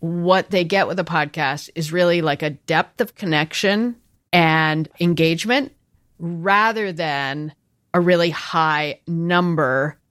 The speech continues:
of listens. And so I think that's one way to think about the value from a business proposition of a podcast is, what can you do with that? How is that good for you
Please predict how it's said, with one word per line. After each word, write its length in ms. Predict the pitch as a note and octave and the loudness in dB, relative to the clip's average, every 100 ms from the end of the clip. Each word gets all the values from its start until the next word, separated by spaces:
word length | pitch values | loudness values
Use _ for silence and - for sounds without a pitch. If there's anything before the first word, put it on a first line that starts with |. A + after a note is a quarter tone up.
| _ - | _ -4
of 300 | D#3 D#3 - | -4 -4 -4
listens. 680 | D#3 D3+ - E2 E2+ - - _ - | 0 0 0 -6 -8 -12 -16 _ -6
And 180 | G3 F3+ | -4 0
so 480 | - F#3+ F#3 F3+ - | 4 4 4 0 -2
I 60 | |
think 240 | G3+ A#3+ - | -4 -4 -2
that's 340 | A3+ C#4+ - | -2 -2 -2
one 260 | G3+ F#3 E3+ | -2 0 0
way 180 | D#3 C#3+ | -2 -2
to 80 | |
think 260 | D#3 E3+ D#3+ | -2 -4 -2
about 400 | D#3 D3 C#3 - _ _ _ | 0 0 0 -4 _ _ _
the 120 | E3 E3+ | -4 -4
value 560 | D3 E3+ E3 E3 E3 | 0 2 2 0 -4
from 180 | - C#3 | -6 -6
a 80 | C3 | -2
business 400 | A#3 C4 A3+ E3 | 0 2 0 -2
proposition 640 | D#3+ D3 C3+ D3 C#3+ B2+ | -4 -4 -6 -6 -4 -4
of 120 | A2 | -6
a 60 | B2 | -4
podcast 640 | - A#2+ D3 B2 G#2 - | -2 -2 0 -2 -2 -2
is, 280 | C#3+ C3+ - _ _ _ _ - | -4 -4 -6 _ _ _ _ 0
what 200 | F3+ A#3 | 2 4
can 140 | F#4 | 2
you 160 | C#4+ G3 | 4 2
do 280 | E3 D3+ G3+ | 0 0 2
with 240 | F3 - | 2 -2
that? 260 | F2+ D#2+ - _ _ _ _ _ _ | -6 -6 -10 _ _ _ _ _ _
How 360 | - - G3 A3+ | -10 -2 0 0
is 120 | A#3 | 0
that 340 | F#3+ F3 D#3+ | -2 -2 -6
good 240 | - G3+ F#3 | -4 -2 -2
for 180 | - D#3 | -4 -2
you 480 | D3+ G#2 A#2+ F3+ | 0 0 0 -2